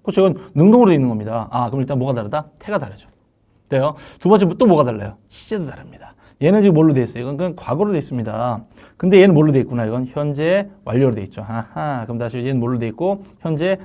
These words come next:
완료로 돼 있어요. 그러니까 영어에서 동사라고 하는 이 녀석은 자, 우리 정보를 몇 가지를, 세 가지를 갖고 있습니다. 누구, 누구, 누구?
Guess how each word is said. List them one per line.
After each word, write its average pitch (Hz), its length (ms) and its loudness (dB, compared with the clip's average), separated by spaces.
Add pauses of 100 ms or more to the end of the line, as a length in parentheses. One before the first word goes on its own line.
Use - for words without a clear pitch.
(120)
완료로 135 240 2
돼 110 100 -4
있어요. 104 220 -10 (420)
그러니까 214 220 2
영어에서 233 560 2
동사라고 185 580 2
하는 180 160 -2
이 139 40 -4
녀석은 135 580 -2 (240)
자, 156 280 4
우리 160 140 0
정보를 175 340 4
몇 156 140 2
가지를, 143 440 -2
세 226 160 0
가지를 240 260 4
갖고 - 180 -6
있습니다. 120 500 -4
누구, 165 200 0
누구, 165 180 0
누구? 120 380 -2